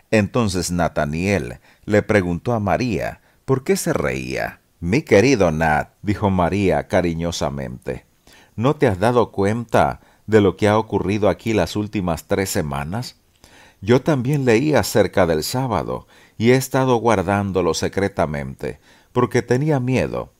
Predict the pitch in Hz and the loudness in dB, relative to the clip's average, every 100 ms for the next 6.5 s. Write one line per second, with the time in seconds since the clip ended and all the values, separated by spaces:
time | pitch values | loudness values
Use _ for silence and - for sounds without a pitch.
0 | _ 104 107 90 87 120 123 113 - 69 | _ 2 4 4 2 -2 -2 -2 -4 -4
1 | 62 - _ _ 101 131 - 131 107 87 | -6 -10 _ _ -2 0 4 4 6 4
2 | 107 113 107 101 98 85 90 82 90 82 | 2 0 0 0 0 0 -2 -2 -2 -2
3 | 67 67 - _ 107 113 147 139 143 - | -4 -8 -14 _ 2 2 2 0 -2 0
4 | 95 - 127 123 98 87 82 107 120 104 | -4 -2 -2 0 0 -2 -2 -4 -4 -2
5 | 90 82 76 92 104 113 87 76 78 - | 0 0 -2 -2 -2 0 0 -2 -6 -8
6 | 117 123 - 67 - | -8 -8 -6 -6 -6